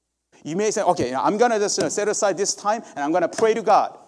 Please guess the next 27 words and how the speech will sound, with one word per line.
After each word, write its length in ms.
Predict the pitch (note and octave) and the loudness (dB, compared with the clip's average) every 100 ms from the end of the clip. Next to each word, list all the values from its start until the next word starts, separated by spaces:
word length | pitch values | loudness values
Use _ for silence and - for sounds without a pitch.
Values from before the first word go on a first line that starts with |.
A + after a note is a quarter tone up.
| _ _ _ _ | _ _ _ _
Woo, 300 | - B4+ - - | 6 6 6 0
I'm 140 | D#3+ | -4
praying. 440 | C#3 G3+ B3+ C3+ - | -2 0 0 -2 -6
Woo. 280 | - A3+ C3 - - _ _ _ _ _ _ _ - | 0 2 2 -4 -20 _ _ _ _ _ _ _ -18
But 140 | - | -12
if 240 | D3 - | -12 -12
you 160 | D#3+ F3+ | -4 0
are 100 | D#3+ | 2
not 300 | D3 F3 E3+ | 2 0 0
treat, 640 | - - - F3+ C3+ - _ | -6 -6 -6 -6 -8 -12 _
or 160 | D3 B2 | -8 -8
if 260 | C#3+ - | -10 -10
you 160 | D3+ C#3+ | -4 -2
are 160 | C#3 | -2
not 360 | B2+ C3 D#3+ - | -4 -2 -2 -2
living 340 | D#3 E3+ E3+ | -2 0 2
with 160 | D#3+ D3 | 0 0
your 260 | D3+ D3 - - - | 0 0 -4 -10 -8
wife 520 | C3+ D#3 A#2+ G#2 - _ _ | -2 0 0 -4 -14 _ _
in 120 | B2+ | -10
an 80 | B2+ - | -8 -4
understanding, 720 | D3 C#3+ - - D#3+ C3 A2+ | -4 -4 -8 -6 -4 -4 -6
considerate 600 | - C3 - D#3+ D3+ C#3+ | -10 -10 -6 -2 -2 -4
way, 480 | B2 C#3+ B2 G2+ - _ _ _ _ | -6 -4 -4 -8 -14 _ _ _ _
and 200 | - C4 | -10 -8
honoring 500 | - D3+ F3+ E3+ C3+ | -2 0 2 0 -4
her, 280 | A#2 G#2 G2 | -8 -14 -16